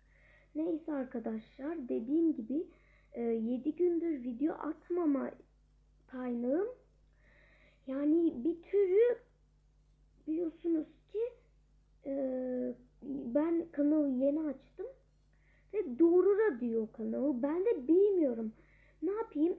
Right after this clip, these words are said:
Elim kolum bağlı. Böyle duruyorum yani.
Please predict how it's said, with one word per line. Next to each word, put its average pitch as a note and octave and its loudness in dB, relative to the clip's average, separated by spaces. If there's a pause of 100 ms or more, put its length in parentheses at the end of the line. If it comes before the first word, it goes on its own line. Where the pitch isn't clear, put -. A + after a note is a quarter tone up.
Elim F#4+ 4
kolum F4 0
bağlı. D#4+ -2 (320)
Böyle F4+ 0
duruyorum E4 2
yani. G#3+ -4